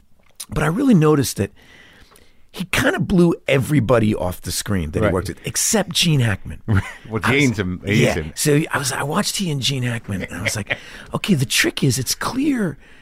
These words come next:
Speaker 1: that Gene is not playing Denzel's game and Denzel's not playing Gene's game."
Speaker 2: <laughs>
Speaker 1: And I just challenged myself.
Speaker 2: <laughs> Like, you're watching game footage. <laughs>
Speaker 1: That's how I felt like. I,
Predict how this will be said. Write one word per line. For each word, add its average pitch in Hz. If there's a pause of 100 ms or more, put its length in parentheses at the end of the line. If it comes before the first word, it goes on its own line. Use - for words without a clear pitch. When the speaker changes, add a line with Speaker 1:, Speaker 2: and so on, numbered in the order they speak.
(200)
Speaker 1:
that 131
Gene 220
is 131
not 151
playing 139
Denzel's 117
game 139
and 110
Denzel's 113
not 117
playing 98
Gene's 87
game." 98 (220)
Speaker 2:
<laughs> -
Speaker 1:
And 170
I 170
just -
challenged 139
myself. 104
Speaker 2:
<laughs> 214
Like, 208 (160)
you're 254
watching 220
game 208
footage. 117 (220)
<laughs> -
Speaker 1:
That's 185
how 214
I 175
felt -
like. 120 (400)
I, 151